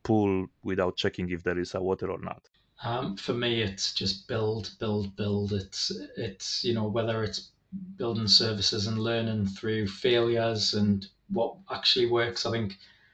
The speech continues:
Speaker 2: I think that's a key thing. I think in our industry, there's a lot of people trying to get as many certifications as they can, but not actually physically building things, because it's only when you fail and, um,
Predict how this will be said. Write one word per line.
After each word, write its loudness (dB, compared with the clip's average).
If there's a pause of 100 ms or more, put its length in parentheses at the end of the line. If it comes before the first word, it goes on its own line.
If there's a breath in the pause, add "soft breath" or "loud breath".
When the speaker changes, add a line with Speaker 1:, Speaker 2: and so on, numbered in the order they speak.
(500 soft breath)
Speaker 2:
I -6
think 0
that's -4 (100)
a -8
key -2
thing. -2
I -4
think -4 (200)
in -4
our 4
industry, 4
there's 0
a 0
lot 0
of -10
people -2
trying -2
to -2
get -2
as -4
many -2
certifications 0
as -4
they -8
can, -4 (640)
but 0
not 2
actually 0
physically -2
building -2
things, -4
because -4
it's -4
only 0
when 0
you 0
fail 0
and, 0
um, 0